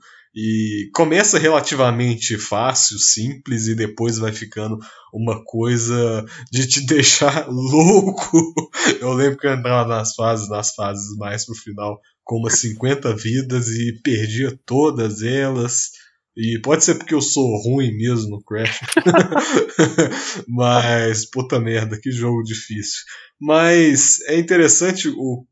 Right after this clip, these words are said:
que na época que lançou essa trilogia, eu via muita gente no YouTube gravando vídeo,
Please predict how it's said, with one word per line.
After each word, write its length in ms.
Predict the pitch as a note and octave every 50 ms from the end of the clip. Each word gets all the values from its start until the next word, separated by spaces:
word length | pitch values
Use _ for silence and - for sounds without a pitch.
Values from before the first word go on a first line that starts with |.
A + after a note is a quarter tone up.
| _ _ -
que 100 | - D3
na 160 | C#3 B2+ A#2+
época 280 | B2 C#3 C#3 - C#3 -
que 120 | - -
lançou 480 | C3+ B2+ B2 A2+ G#2+ - - - C#3 C3+
essa 240 | C3 - C3 A#2 B2
trilogia, 640 | A#2+ A#2+ A#2 A2 G#2+ G#2 G2+ G#2 A#2+ C#3 D3 B2 A2
eu 180 | A#2 B2 B2
via 340 | A#2 A2 A#2 C3 C#3+ C#3+ C3+
muita 760 | B2+ B2 B2+ B2+ C#3 D#3 E3+ F#3+ G3+ G3 F#3+ - - B2 A2+
gente 440 | G#2+ G#2 A2 A#2 A#2+ A#2+ A#2 - A#2+ A2+
no 80 | A2
YouTube 440 | G#2 G2 - _ - A#2 A2+ A2 A2 - - - - - - -
gravando 840 | A#2 A#2+ B2 A#2+ A#2 A2+ G#2 A2 A#2 C3+ D3+ D#3+ D#3 C#3+ A#2+ A#2 A2
vídeo, 680 | G#2+ G#2 G#2 A2+ B2 C#3 - - - G#2+ G#2 G#2+ G#2 G2